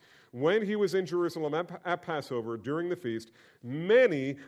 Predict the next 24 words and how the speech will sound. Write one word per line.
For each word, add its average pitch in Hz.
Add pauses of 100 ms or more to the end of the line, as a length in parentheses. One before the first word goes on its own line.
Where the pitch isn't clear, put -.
(100)
believed 165
in 156
his 156
name, 151
observing 214
his 208
signs 202 (200)
which 185
wi-, 214 (220)
which 196
he 214
was 208
doing." 214
You 170
say, 220
"Well, 208
there's 240
belief." 247 (1120)
Yes, 135
but 139
it's 135
not 131
that 110
simple. -